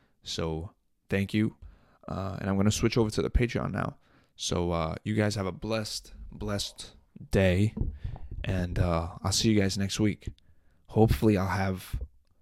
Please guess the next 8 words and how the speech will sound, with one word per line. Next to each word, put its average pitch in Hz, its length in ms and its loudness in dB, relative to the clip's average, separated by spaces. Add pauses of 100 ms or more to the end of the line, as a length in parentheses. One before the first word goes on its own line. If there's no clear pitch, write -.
(460)
some - 320 4
more 113 260 4
cognitive 104 600 2
function 101 680 -2 (480)
and 104 80 -2
I'm 90 120 -2
not 92 200 2
coughing. - 560 -2